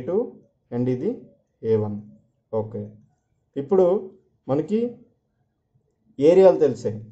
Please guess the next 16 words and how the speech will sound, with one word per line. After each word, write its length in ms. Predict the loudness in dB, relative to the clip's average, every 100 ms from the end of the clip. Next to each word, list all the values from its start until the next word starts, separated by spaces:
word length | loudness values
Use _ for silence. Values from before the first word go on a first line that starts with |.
| -20 _ _ _ _ -8
ఇప్పుడు 220 | 2 6 6 2 -14 _ _ _ _ _ _ _ _ _ -6
మనం 140 | 0 4 4
ఒక్కొక్క 280 | 2 0 4
వెలాసిటీ 440 | 6 6 4 0 -4 -4 -10 -20 _ -6
ఫైండ్ 240 | -2 -2
అవుట్ 120 | -4 -4
చేయాలి. 320 | -6 -6 -8 -16 -20 _ _ _ _ _ _ _ _ _ _ _ _ _ _ _ _ _ _ _ _ _ _ _ _ _ _ _ -6
ఓకే. 180 | -2 -2 -2 -8 -20 _
So, 60 | -2 0
ఇప్పుడు 220 | 2 2 2 -2 -10 -20 _ _ _ -2
Q 160 | 4 4 4
equal 320 | 2 2 4 2
to 80 | 2 0 -8 _ _ _ _ _ _ _ _ _ _ _ _ _ _ _ _ _ _ _ _ _ 4
ఏ 40 | 6 6
వన్, 140 | 4 0 -10 -20 _ _ _ _
వీ 80 | -4